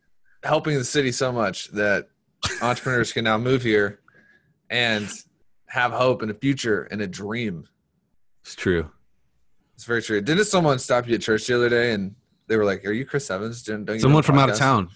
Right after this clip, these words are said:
Speaker 2: Yeah, I was at church. Someone from out of town, um, stopped me and he's like, he's like, "Hey, uh, Chris Evans, right?" It's like, "Yeah." It's like, "Oh man, I listened to the Smartest Guys in Marketing podcast.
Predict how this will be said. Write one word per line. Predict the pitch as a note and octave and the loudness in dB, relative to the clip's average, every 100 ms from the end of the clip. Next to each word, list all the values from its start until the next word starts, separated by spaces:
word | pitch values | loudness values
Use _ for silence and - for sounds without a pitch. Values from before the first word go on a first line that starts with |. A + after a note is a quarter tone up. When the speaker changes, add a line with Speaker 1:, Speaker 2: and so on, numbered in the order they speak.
| - | -6
Speaker 2:
Yeah, | A#2 A#2 F2 D#2+ | 2 2 2 -2
I | G2+ | -4
was | G#2 | -2
at | G2 | -2
church. | - G#2+ F#2+ | -2 -2 -2
Someone | G#2+ G2+ | -6 -6
from | - | -4
out | G2 | -6
of | F2 | -4
town, | G2+ G2 F2+ - - - - - - - | -4 -4 -6 -16 -20 -20 -20 -20 -14 -4
um, | E2+ E2+ D#2+ E2 _ _ _ | -2 -2 -6 -12 _ _ _
stopped | - - F2 F2 | -8 -2 0 0
me | F#2 | -4
and | F2 | -4
he's | F2 F2 | -6 -8
like, | E2+ - _ _ _ - | -12 -18 _ _ _ -16
he's | G#2 | -10
like, | F#2 | -6
"Hey, | F2 C3+ G2 | 0 0 0
uh, | - - - | -2 -8 -12
Chris | - C3 - | -4 -2 2
Evans, | D#3+ F#2 | 2 0
right?" | F2+ A#2+ C#3 _ _ _ _ _ _ _ | 0 -2 -4 _ _ _ _ _ _ _
It's | _ | _
like, | A2 - | -12 -6
"Yeah." | B2+ | -4
It's | A#2+ G#2 | -2 -4
like, | F#2 - | -6 -4
"Oh | A#2+ B2 | 0 4
man, | A#2+ C#3 | 4 6
I | |
listened | G#2+ A2 A#2 | 6 4 0
to | A2 | -4
the | |
Smartest | G2 A2+ G#2+ | -2 -2 -2
Guys | A2+ G2+ | -2 -2
in | G2+ | -2
Marketing | B2 A#2+ F#2 | -2 -4 -4
podcast. | F2 F2 E2 F2 - | -4 -4 -4 -4 -10